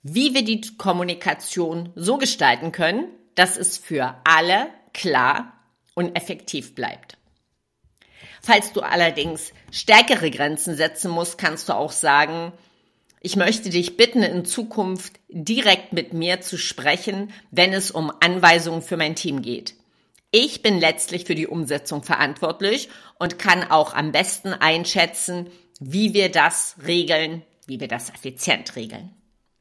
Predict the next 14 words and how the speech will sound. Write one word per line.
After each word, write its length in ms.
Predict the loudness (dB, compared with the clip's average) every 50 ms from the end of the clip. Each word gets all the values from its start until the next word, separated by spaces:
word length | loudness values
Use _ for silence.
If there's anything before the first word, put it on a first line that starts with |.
| _ _ _ _ _ _ _ _ _ _ _ _ _ _ _ _ _ _ _ -20 -20 -20 -20 -20 -20 _
Ja, 160 | 2 4 4
drittens, 560 | 4 4 0 -2 -2 0 0 0 0 0 -2 -4 -12 _ _
stärke 640 | -6 -4 -4 -2 2 4 6 6 6 4 2 -4 -6
dein 460 | -2 -2 -2 -2 -2 -4 -6 -10 -10
Team. 640 | -8 -6 -4 -2 -2 -2 -4 -6 -10 -12 -16 -20 _ -20 -20 -20 _ _
Dein 240 | 2 2 2 2 -2
Team 280 | -2 -2 -2 -2 0 4
muss 420 | 4 6 6 4 2 0 -2 0
wissen, 420 | 0 2 2 2 0 0 0 0 2
dass 280 | 2 2 2 2 -2 -2 -2
du 420 | _ -4 -2 0 -2 -2 -4 -8 -16 -20 _ _ _ _ _
die 100 | -18 -16
Führung 420 | -10 -8 -8 -6 -6 -6 -6 -6 -8
hast. 340 | -10 -10 -10 -14 -16 -16